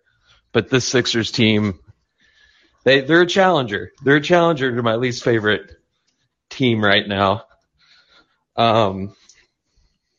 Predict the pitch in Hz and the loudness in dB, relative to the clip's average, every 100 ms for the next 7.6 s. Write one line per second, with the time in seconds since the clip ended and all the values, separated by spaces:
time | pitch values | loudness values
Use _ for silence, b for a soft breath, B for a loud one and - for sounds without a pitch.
0 | _ - - B B B B B B _ | _ -20 -20 B B B B B B _
1 | 117 110 - 110 104 - 107 101 117 92 | -6 -4 -2 -2 -2 -4 -4 -2 -2 -2
2 | 101 139 127 135 113 117 117 117 - 139 | -2 -2 -2 0 2 2 0 -2 0 2
3 | 139 170 143 139 117 117 110 107 107 - | 4 2 2 0 -2 -2 -2 -4 -4 -2
4 | 110 104 - 107 107 - 104 101 104 104 | -4 -4 -4 -2 -2 -2 -2 2 0 0
5 | 101 - 117 104 98 - 113 107 107 107 | -6 -4 -2 -2 -4 -2 0 2 0 -2
6 | 98 101 101 110 101 - 117 101 113 113 | -6 -8 -4 0 0 2 0 0 0 0
7 | 110 107 104 107 104 110 | 2 2 4 4 0 -2